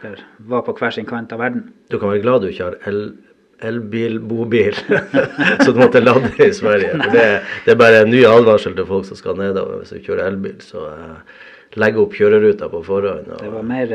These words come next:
Speaker 1: bensinprisangst, for
Speaker 2: Ja.
Speaker 1: å si det på den måten. Eh, vi skal litt, eh, ta, snakke litt mer alvor her.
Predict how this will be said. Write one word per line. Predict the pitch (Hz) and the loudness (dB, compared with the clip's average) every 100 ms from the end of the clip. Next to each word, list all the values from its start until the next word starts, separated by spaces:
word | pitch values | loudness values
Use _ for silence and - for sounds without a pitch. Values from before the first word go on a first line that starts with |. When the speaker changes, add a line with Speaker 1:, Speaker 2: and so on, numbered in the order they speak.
| 104 | -8
Speaker 1:
bensinprisangst, | 110 98 127 131 123 131 123 - 143 110 - - - _ | -10 -8 -6 -6 -6 -6 -6 -6 -6 -6 -10 -20 -20 _
for | 92 | -10
Speaker 2:
Ja. | 85 | -8
Speaker 1:
å | 104 | -8
si | 113 | -6
det | 104 | -8
på | 107 | -8
den | 110 | -8
måten. | 107 104 - - - - 262 - - - - - - | -8 -12 -16 -14 -14 -12 -14 -14 -20 -20 -20 -20 -14
Eh, | 131 165 175 | -2 0 2
vi | 175 | 2
skal | 214 202 | 4 4
litt, | 196 170 | 4 2
eh, | 143 135 127 | 2 2 0
ta, | 139 151 | -2 -2
snakke | 135 151 139 139 | 0 -4 -4 -6
litt | - | -4
mer | 131 127 | -6 -2
alvor | 139 139 120 | 0 0 0
her. | 104 110 | -2 -4